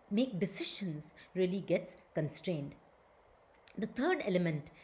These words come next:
in institutions is about social relations of gender. I just gave you an example of ethnicity, of tribes, of religion,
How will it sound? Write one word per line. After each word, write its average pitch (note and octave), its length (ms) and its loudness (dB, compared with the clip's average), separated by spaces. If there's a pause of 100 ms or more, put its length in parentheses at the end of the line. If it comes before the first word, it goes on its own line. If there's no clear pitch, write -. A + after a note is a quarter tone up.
(140)
in F#3 180 -4
institutions F3+ 680 0
is D3+ 140 -6
about D#3+ 280 -2
social D#3 320 -2
relations C3 640 -10 (300)
of C3+ 140 -4
gender. D3+ 440 2 (300)
I E3+ 80 -2
just E3+ 280 -2
gave D#3 160 2
you D#3 80 -2
an C#3 100 0
example D3+ 560 -6 (540)
of - 140 -12
ethnicity, C4 640 0
of - 180 -8
tribes, G3 560 2 (460)
of F3 180 -2
religion, E3+ 580 2